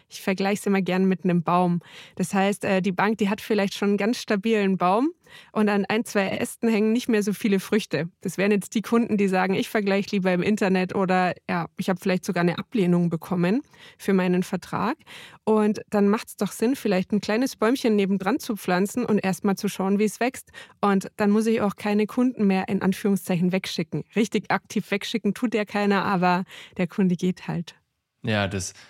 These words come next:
Speaker 2: das glaube ich auch. Ich stelle mir gerade die Frage, hat jetzt dieses klassische Modell damit ausgedient, dass es quasi ein Versicherer tut sich mit einer Bank zusammen und die machen jetzt diesen Versicherungsvertrieb?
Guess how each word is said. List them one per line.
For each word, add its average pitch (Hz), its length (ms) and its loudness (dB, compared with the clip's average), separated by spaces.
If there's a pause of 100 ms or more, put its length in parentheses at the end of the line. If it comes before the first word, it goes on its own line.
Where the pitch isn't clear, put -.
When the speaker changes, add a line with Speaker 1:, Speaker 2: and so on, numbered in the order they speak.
(140)
Speaker 2:
das - 140 -10
glaube - 180 -6
ich 82 60 -2
auch. 82 140 -2 (380)
Ich 147 140 -4
stelle 151 160 -2
mir 160 60 -2
gerade 139 140 -2
die 131 60 -8
Frage, 117 640 0
hat - 240 -6
jetzt 147 220 -4
dieses 117 320 -2
klassische 120 420 -4
Modell 107 640 0
damit 98 340 -4 (160)
ausgedient, 127 680 -4
dass 107 180 -4
es 107 260 -6 (240)
quasi 90 360 -8
ein 107 400 -2
Versicherer 101 960 -6
tut 104 160 -8
sich 101 160 -4
mit - 200 -6
einer 98 240 -2
Bank 101 320 -4
zusammen 95 460 -2
und 90 180 -10
die 104 60 -4
machen 95 260 -4
jetzt 92 220 -6 (220)
diesen 85 180 -6
Versicherungsvertrieb? 110 800 -6